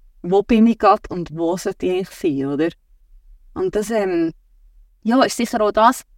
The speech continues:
wo, wo ich denke, wenn die Rollklarheit vorhanden ist, du schaffst es einfach, die Energie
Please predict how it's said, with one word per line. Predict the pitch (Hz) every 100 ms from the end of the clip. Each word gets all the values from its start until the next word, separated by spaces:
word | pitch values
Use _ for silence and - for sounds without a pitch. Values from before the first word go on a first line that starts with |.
| _ _
wo, | 185 202 170
wo | 196
ich | 185
denke, | 208 294 359
wenn | 220
die | 175
Rollklarheit | 180 208 247 - 226 233 240 -
vorhanden | 208 - 208 240 285
ist, | 262 208 -
du | 175
schaffst | - - 214 -
es | 277 -
einfach, | 226 240 247 - - -
die | - -
Energie | 180 160 - - 233 320 403